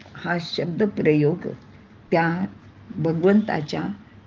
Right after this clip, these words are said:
तेजस्वितेची कल्पना येण्यासाठी उपयोगात आणलेला आहे. आणि म्हणूनच असं सांगतात की त्याची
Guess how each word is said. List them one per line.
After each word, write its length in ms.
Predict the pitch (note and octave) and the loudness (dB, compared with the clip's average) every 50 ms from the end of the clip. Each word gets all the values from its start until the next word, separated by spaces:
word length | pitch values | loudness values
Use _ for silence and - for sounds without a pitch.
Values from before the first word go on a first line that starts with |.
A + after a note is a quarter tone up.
| - - - | -16 -4 2
तेजस्वितेची 1120 | F#3 F#3+ F#3 F#3 F3 F3 G#3+ A3+ A3+ - - G3 F#3+ E3+ - - E3 E3+ E3+ - - G#3 G3+ | 4 4 4 4 4 2 0 0 -2 -2 -2 -2 -2 -2 -2 -4 -4 -4 -4 -6 -6 -6 -6
कल्पना 560 | - - D#3 D3+ D3 D3+ - D#3+ D#3 D#3 D3+ | -4 -2 0 0 0 0 -2 -2 2 2 2
येण्यासाठी 880 | D#3+ D#3+ D#3 D#3 D#3 D#3+ F#3 G3+ G3+ - - D3+ D3 - - D3 C#3+ - - - - - - | 2 4 4 2 4 4 2 0 0 -2 -4 -4 -4 -4 -4 -4 -4 -4 -6 -16 -12 -4 -4
उपयोगात 760 | F3+ C#3+ - E3 D#3 D3 C#3+ C#3 C3+ C#3 C3+ C3+ C3+ - - D#3+ F3+ - - | -4 -2 0 0 0 2 2 0 0 0 -2 -2 -2 -2 -2 -2 -2 0 2
आणलेला 500 | D#3 D3 C#3+ C3 C#3 C3 C3+ C3 B2 - - | 4 6 6 6 4 4 2 2 0 -2 -4
आहे. 340 | - - - G#2+ - - - - - - - - - - - - - - - - - - - - - - - - | -8 -8 -8 -8 -8 -10 -14 -20 -20 -20 -20 -20 -20 -20 -20 -20 -20 -20 -20 -20 -18 -16 -14 -12 -10 -8 -2 2
आणि 140 | E3+ F3 F3+ | 2 4 4
म्हणूनच 560 | F#3 E3+ G3 G#3+ A3+ A#3+ A#3 - D3+ - - - - - | 4 4 4 4 4 2 0 -2 -4 -8 -16 -16 -10 -10
असं 200 | D#3+ D3 - D#3 | -8 -6 -4 -4
सांगतात 420 | D3+ - C3 C#3+ D3+ D3 - A2 A2+ - - | -2 -2 0 0 0 -2 -2 -4 -6 -6 -6
की 80 | D#3 | -6
त्याची 360 | D3 - C#3 C#3+ C#3+ - F3+ | -4 0 0 -2 0 -2 -4